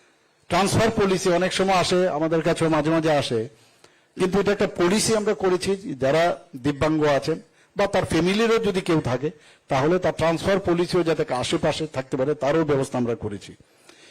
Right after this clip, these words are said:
এবং এই ন্যাশনাল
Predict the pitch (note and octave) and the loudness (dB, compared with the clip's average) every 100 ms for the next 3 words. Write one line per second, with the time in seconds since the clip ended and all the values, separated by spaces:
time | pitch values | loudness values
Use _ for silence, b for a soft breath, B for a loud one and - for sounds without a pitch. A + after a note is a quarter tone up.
0 | B B B B _ C#3+ E3+ F#3 - - | B B B B _ 0 2 2 -2 -8
1 | _ _ _ _ - D#3 D#3+ D#3 D#3 - | _ _ _ _ -4 0 2 2 0 -8
2 | _ _ _ _ _ - C3+ E3+ G3 G#3 | _ _ _ _ _ -4 -2 0 2 2
3 | G#3 F#3+ | 2 -2